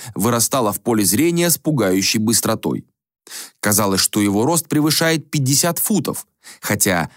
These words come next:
на самом деле вряд ли оно было больше половины этого. Слева от Хобарта грохнула пушка, и все вокруг заволокло дымом. Он слышал свист рассекающего воздух ядра, а когда дым рассеялся, увидел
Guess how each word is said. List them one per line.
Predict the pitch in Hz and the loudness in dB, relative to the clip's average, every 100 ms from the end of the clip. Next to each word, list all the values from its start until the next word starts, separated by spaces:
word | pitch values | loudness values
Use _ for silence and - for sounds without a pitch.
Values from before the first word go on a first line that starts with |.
| _ | _
на | 107 120 | -2 0
самом | 226 233 135 104 | 2 2 0 0
деле | 95 80 - - | 0 0 -6 -12
вряд | - 151 170 113 | -4 -2 0 0
ли | |
оно | 110 110 | 0 0
было | 117 117 | 2 0
больше | 98 139 180 196 | 2 2 2 0
половины | 160 113 85 85 85 | 0 0 0 0 -2
этого. | - 76 57 52 - _ _ _ _ _ _ _ _ - - - | -2 -4 -6 -12 -16 _ _ _ _ _ _ _ _ -18 -16 -2
Слева | - 95 95 73 | 0 2 0 0
от | 71 | -2
Хобарта | - 151 139 135 139 123 - | -2 0 0 0 -2 -4 -10
грохнула | - 113 151 165 143 143 143 | -4 0 0 0 0 0 0
пушка, | 123 104 - - - _ _ | -2 -2 -2 -6 -12 _ _
и | 101 | 0
все | - 98 | 2 2
вокруг | 82 120 175 - - - | 0 0 -2 -4 -14 -4
заволокло | 113 110 95 - 95 | 0 2 0 0 -2
дымом. | 85 101 82 69 - _ _ _ _ _ _ _ - | 0 0 0 -4 -8 _ _ _ _ _ _ _ -4
Он | 107 | -2
слышал | 98 120 110 107 - - | 0 0 0 -2 -2 -4
свист | - 123 143 - | 0 2 2 0
рассекающего | 104 - 104 120 123 117 127 127 | 0 0 2 2 2 0 0 2
воздух | 135 135 131 135 | 0 0 0 0
ядра, | 156 143 92 - _ - _ | 0 0 -2 -8 _ -20 _
а | - | -2
когда | 120 127 123 | 0 0 0
дым | 127 | 0
рассеялся, | 123 135 - 240 151 - - - - _ | 2 0 2 2 2 0 -2 -6 -16 _
увидел | 139 156 143 131 - | 0 2 2 0 -4